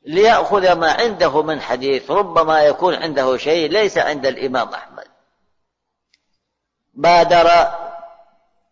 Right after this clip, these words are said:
يمشي، أثقلته النعلين، حمله ما في يده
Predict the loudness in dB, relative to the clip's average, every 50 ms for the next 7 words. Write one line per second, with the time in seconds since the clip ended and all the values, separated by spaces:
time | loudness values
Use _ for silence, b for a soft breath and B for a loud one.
0 | _ _ _ _ _ _ _ _ _ _ _ _ _ _ -6 0 2 2 2 2
1 | 0 -6 -6 -4 -4 -6 -6 -8 -12 -18 -20 -20 -20 _ _ _ _ _ _ _
2 | _ _ _ _ _ _ _ _ _ _ _ _ _ _ _ _ _ _ _ _
3 | _ _ _ _ _ _ _ _ -4 -4 -4 -4 -2 0 2 4 4 4 2 0
4 | -2 -4 -4 -4 -2 -2 -2 0 0 0 2 2 2 2 0 -2 -4 -2 -2 0
5 | 2 2 2 2 2 2 2 0 0 2 2 2 2 2 2 0 0 -2 -2 2
6 | 2 2 0 0 -4 -6 -6 -8 -12 -12 -14 -16 -20